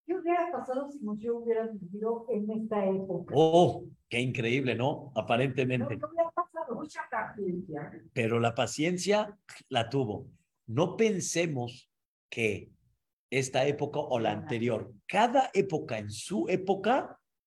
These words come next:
Speaker 2: tuvo sus pruebas difíciles, sus puebla-, sus pruebas que te pican, te pican. Ahora, viene Dios y nos enseña algo muy importante.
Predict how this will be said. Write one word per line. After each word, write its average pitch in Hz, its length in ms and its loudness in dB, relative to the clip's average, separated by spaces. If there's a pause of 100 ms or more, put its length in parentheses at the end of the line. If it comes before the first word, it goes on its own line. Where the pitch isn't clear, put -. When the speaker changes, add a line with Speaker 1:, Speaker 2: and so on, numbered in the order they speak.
(160)
Speaker 2:
tuvo 156 400 -4
sus - 320 -16 (100)
pruebas 147 680 0 (760)
difíciles, 156 680 -6 (440)
sus - 260 -8
puebla-, 156 480 6
sus - 180 -4
pruebas 175 320 6
que 120 340 0 (240)
te 120 120 0
pican, - 720 0 (640)
te 147 100 4
pican. - 560 2 (480)
Ahora, 92 320 -6 (400)
viene 139 400 2
Dios 104 600 -2
y 107 80 -6
nos 95 220 -8
enseña 107 600 0
algo 107 240 2
muy 101 220 4
importante. - 680 -4